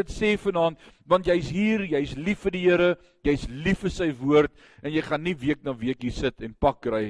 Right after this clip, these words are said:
en terugkom as jy nie regtig 'n verhouding met die Here het nie. Amen. Amen. 'n Ou wat nie wil verander nie, nie wil groei nie, is nie 'n ou wat by woordskool is nie. Hierdie ouens is ouens wat sê, "Ons wil verander, ons wil groei,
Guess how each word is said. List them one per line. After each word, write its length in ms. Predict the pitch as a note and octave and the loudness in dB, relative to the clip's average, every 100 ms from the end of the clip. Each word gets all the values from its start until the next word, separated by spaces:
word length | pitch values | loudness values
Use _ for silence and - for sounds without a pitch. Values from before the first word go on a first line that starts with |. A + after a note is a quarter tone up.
| G2+ | -6
en 120 | A#2 - | -8 0
terugkom 560 | C#3+ C3 - A2 G2+ - _ - | 0 0 -2 -4 -4 -10 _ -6
as 160 | B2+ G#2 | -4 -2
jy 120 | B2+ | -4
nie 80 | C3+ | -2
regtig 340 | A2 A2 A2 | -2 -2 -4
'n 100 | A2 | -8
verhouding 320 | G#2+ G2 G2 F#2 | -6 -4 -4 -8
met 80 | E2+ | -10
die 120 | E2 | -8
Here 140 | E2 | -8
het 200 | D#2 D2 - | -8 -12 -20
nie. 180 | - - _ _ _ _ _ _ _ _ _ _ _ _ _ | -20 -20 _ _ _ _ _ _ _ _ _ _ _ _ _
Amen. 500 | G#2 B2 B2+ G#2 F2 - - - _ _ _ _ _ _ _ _ _ | -12 -10 -8 -10 -10 -18 -20 -20 _ _ _ _ _ _ _ _ _
Amen. 540 | - - B2+ G2+ - _ _ _ _ _ _ _ _ _ _ _ _ _ - | -18 -14 -12 -14 -16 _ _ _ _ _ _ _ _ _ _ _ _ _ -8
'n 40 | |
Ou 100 | E3 | -6
wat 160 | F#3+ G3+ | -4 -6
nie 160 | G#3+ F#3 | -6 -6
wil 200 | C#3+ D#3+ | -4 -6
verander 540 | - D#3 C#3 C#3 B2 | -8 -10 -8 -8 -8
nie, 160 | A2+ A#2 | -8 -8
nie 140 | D3+ | -8
wil 100 | E3 | -8
groei 360 | C3+ C#3+ D3 B2+ | -10 -6 -4 -4
nie, 140 | G#2+ | -6
is 160 | G2 A2 | -6 -6
nie 140 | C3 | -4
'n 60 | C#3+ | -4
ou 120 | A2+ | -4
wat 140 | A2+ | -4
by 100 | G#2 | -6
woordskool 560 | F#2 F#2+ A2 - - D2+ | -6 -4 -4 -6 -12 -10
is 160 | - - | -12 -14
nie. 220 | D#2+ D2+ - _ _ _ _ _ _ _ _ | -14 -20 -20 _ _ _ _ _ _ _ _
Hierdie 340 | - E3 G#3+ F3+ | -10 -6 -4 -2
ouens 260 | D3 C3+ | -2 -2
is 120 | C3 B2+ | -6 -6
ouens 300 | C3 C3+ B2+ | -4 -4 -6
wat 160 | A#2+ | -8
sê, 160 | - C3 | -4 -6
"Ons 240 | B2 A#2 - | -6 -8 -6
wil 140 | A2+ | -6
verander, 540 | - - C#3 D3 C#3+ | -6 -10 -10 -8 -8
ons 220 | C3 A#2 - | -8 -10 -12
wil 100 | G2+ | -12
groei, 720 | - - D#3+ D#3 D#3 D3 | -14 -12 -4 -2 0 -2